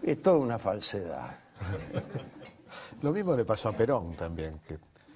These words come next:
Speaker 2: dicen que nació el Lobo, parece que nació Roque Pérez, dicen que nació el ocho de octubre y en realidad nació el siete, o sea que eso
Speaker 1: Claro,
Speaker 2: es un,
Speaker 1: la
Speaker 2: es un
Speaker 1: respuesta
Speaker 2: mo-
Speaker 1: es: ¿qué más da?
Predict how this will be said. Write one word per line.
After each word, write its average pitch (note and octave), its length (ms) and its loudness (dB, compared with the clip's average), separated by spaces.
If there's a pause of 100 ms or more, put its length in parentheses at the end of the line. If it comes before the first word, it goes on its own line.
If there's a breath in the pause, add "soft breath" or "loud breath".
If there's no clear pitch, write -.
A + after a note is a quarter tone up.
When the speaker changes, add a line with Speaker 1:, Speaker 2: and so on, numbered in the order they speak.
(380 loud breath)
Speaker 2:
dicen G#2 240 -2
que G2 100 -2
nació G#2 520 2
el G2 120 0
Lobo, B2+ 340 2
parece G2 300 0
que F#2 80 -2
nació F#2 260 -2
Roque F#2 260 -2
Pérez, B2 640 4 (720 soft breath)
dicen G2+ 260 0
que F#2+ 120 0
nació F#2+ 260 0
el G2 80 2
ocho G2 220 0
de F#2 60 2
octubre A#2 400 2
y F#2 40 2
en E2 60 -2
realidad F2+ 300 0
nació F#2 260 -4
el F2 40 -4
siete, A2 380 2
o G2+ 60 2
sea A#2+ 200 2
que - 120 0
eso F#3+ 160 2
Speaker 1:
Claro, G#3+ 80 6
Speaker 2:
es D#3+ 60 2
un, - 40 0
Speaker 1:
la F#3+ 60 4
Speaker 2:
es F#3+ 80 4
un G3 60 2
Speaker 1:
respuesta F3 280 2
Speaker 2:
mo- - 20 2
Speaker 1:
es: - 60 -2
¿qué F#3 100 2
más D3+ 200 0
da? A#2+ 340 2